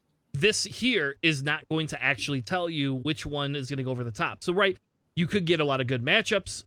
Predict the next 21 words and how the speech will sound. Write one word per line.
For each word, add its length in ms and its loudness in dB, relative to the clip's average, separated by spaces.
Uh, 160 0
that 160 -2
Scum 280 2
list, 240 2
for 120 2
example, 420 0
probably 360 -4
had 160 0
a 80 0
pretty 420 -2
decent, 480 -4
uh, 160 0
matchups, 640 -4
and 480 4
that's 180 0
how 140 -2
they 120 -2
eked 280 -4
it 80 -4
out, 260 0
right? 200 2